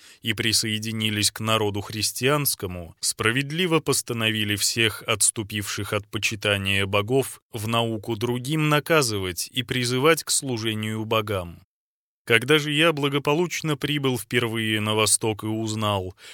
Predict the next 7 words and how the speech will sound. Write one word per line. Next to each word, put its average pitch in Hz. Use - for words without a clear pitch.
что -
очень 117
много 113
людей, 110
способных 104
служить 104
государству, 107